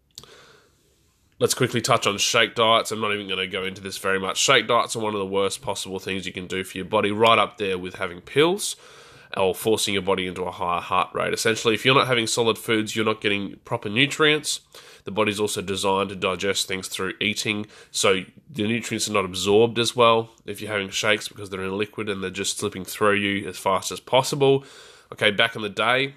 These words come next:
do you think we had juices available? Even two hundred years ago, do you think there was a lot, lots of juices and liquids available? No, almost every single thing was solid food, and that's how the human body has got put together. Okay, so the nutrients are not as readily available for the body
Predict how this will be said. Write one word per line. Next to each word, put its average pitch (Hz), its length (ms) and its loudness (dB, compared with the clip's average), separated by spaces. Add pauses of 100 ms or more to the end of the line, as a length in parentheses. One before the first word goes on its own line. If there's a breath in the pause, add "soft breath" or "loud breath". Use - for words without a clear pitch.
do 117 80 -10
you 107 40 -8
think 104 220 -10
we 107 140 -6
had 104 200 -4
juices 107 400 -8
available? 110 460 2
Even 110 160 -4
two - 160 -6
hundred 107 240 -4
years 113 220 0
ago, 117 180 2
do 117 80 -2
you 104 60 -8
think 110 160 -8
there 101 80 -2
was 101 100 -6
a 101 40 -8
lot, 98 300 0
lots 104 220 2
of 98 80 -8
juices 98 380 -2
and 95 100 -4
liquids 104 300 -4
available? 113 480 2
No, 98 260 -2
almost 92 420 -6
every 107 280 0
single 98 320 -8
thing 92 240 -10
was 90 120 -12
solid 92 280 -6
food, 131 320 0
and - 420 -6
that's 98 120 0
how 95 60 -4
the 90 60 -4
human 95 320 -4
body 92 360 0 (340 loud breath)
has 90 320 0
got - 320 -6
put - 160 -10
together. 87 400 -8 (840)
Okay, - 180 -4
so 104 140 -4
the 98 80 -2
nutrients 120 760 2 (200 soft breath)
are 104 80 -4
not 113 300 2 (180)
as 110 180 2
readily 104 320 0
available 98 460 0
for - 120 -12
the 95 60 -6
body 95 400 -2